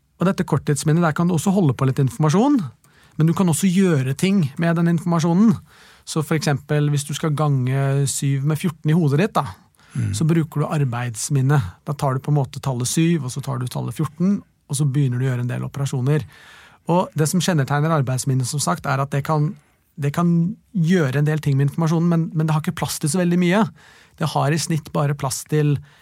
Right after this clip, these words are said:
Speaker 1: eh, fire tanker, fire tall, fire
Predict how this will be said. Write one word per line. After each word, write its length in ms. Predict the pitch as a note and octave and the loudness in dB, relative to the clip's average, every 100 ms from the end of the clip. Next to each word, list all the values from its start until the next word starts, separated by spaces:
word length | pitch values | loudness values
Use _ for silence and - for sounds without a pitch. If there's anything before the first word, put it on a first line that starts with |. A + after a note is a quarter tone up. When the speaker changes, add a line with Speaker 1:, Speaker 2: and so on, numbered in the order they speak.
| _ _ - | _ _ -10
Speaker 1:
eh, 360 | B2+ C3 C#3 | -6 -4 -6
fire 340 | C#3+ E3 C3+ C#3 | -2 0 2 0
tanker, 540 | D#3+ C3 - D3 C#3+ | 0 -2 -2 0 0
fire 300 | C3 C#3 B2+ | 0 -2 -2
tall, 560 | C#3 C#3 C#3 C#3 C#3+ C#3 | -2 -2 0 2 2 0
fire 400 | - C3+ B2 | -2 -4 -2